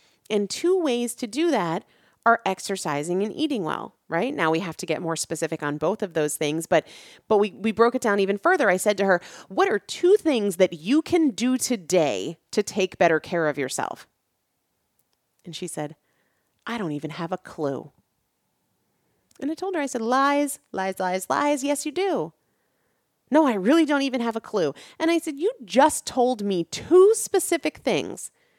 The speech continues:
not sixty seconds ago. What were they?" And she said, "Eat well and exercise." And I said, "So you already have identified two, and we could break those out into, like, fifteen different things if we really wanted to."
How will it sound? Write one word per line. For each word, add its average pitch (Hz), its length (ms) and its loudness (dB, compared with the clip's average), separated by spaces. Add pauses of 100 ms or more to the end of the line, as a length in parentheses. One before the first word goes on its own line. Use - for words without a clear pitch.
(220)
not 302 300 2
sixty - 400 -4
seconds 208 500 -2
ago. 147 220 -4
What 240 240 0
were 202 220 2
they?" - 260 -14 (1200)
And 180 100 -6
she 196 100 -8
said, 170 220 -6
"Eat 214 160 -8
well 196 160 -4
and 180 80 -4
exercise." 147 560 -8
And 160 100 -8
I 156 60 -4
said, 156 260 -8 (560)
"So 143 600 -2
you 160 260 -4
already 196 460 2
have 165 160 -2
identified 151 580 -2
two, 247 300 -2
and 160 100 -2
we 165 80 -4
could 156 160 -6
break 180 280 -6
those 160 200 0
out 175 240 0
into, 147 220 -4
like, 139 180 -4
fifteen 247 640 -4
different 156 340 -6
things 139 240 -6
if 147 100 -8
we 151 80 -4
really 135 280 -4
wanted 151 360 -2
to." - 380 -8